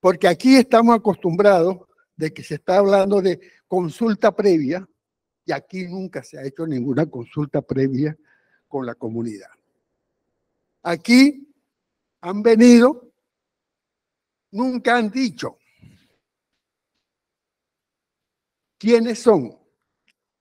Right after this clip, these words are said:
qué traen, nunca han dicho las afectaciones que va a tener el territorio.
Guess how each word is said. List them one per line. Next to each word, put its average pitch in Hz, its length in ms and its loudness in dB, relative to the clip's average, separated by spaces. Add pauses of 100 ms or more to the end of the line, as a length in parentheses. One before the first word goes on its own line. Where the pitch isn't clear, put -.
(160)
qué 208 140 -2
traen, 175 600 -6 (880)
nunca 220 400 -2
han 214 100 2
dicho 233 540 -6 (1400)
las 190 200 -4
afectaciones 220 1120 -4
que 202 160 -4
va 208 120 2
a 220 80 -6
tener 214 320 -4
el 220 160 -6
territorio. 160 760 -4